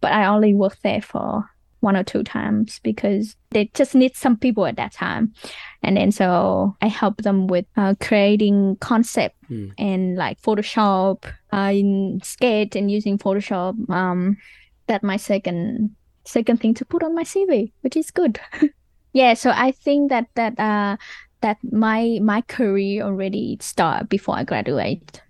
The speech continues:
Speaker 2: Hmm.
Speaker 1: Um, and this is a really good point for, for you guys. If you international student, I highly recommend that, um, you guys look for opportunity to, to internship and have work experience while you study. And it's,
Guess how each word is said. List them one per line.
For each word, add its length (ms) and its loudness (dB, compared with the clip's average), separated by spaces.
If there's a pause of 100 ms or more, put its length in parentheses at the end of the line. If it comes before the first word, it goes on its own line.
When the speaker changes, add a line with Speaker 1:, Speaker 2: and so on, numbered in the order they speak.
(100)
Speaker 2:
Hmm. 80 -6
Speaker 1:
Um, 380 -2 (180)
and 100 4
this 200 4
is 320 2
a 60 0
really 280 8
good 220 0
point 380 -4
for, 500 -2 (760)
for 200 2
you 140 0
guys. 540 -2
If 140 -6
you 160 0
international 600 -2
student, 500 -2
I 80 2
highly 400 -2
recommend 680 -2
that, 180 -4 (220)
um, 380 -6 (140)
you 120 0
guys 220 0
look 200 -4
for 440 0 (220)
opportunity 800 -2
to, 520 -2 (340)
to 160 -6
internship 800 -2 (140)
and 140 0
have 260 -6
work 240 -2
experience 500 -2
while 200 0
you 200 6
study. 540 -2 (300)
And 200 0
it's, 260 -6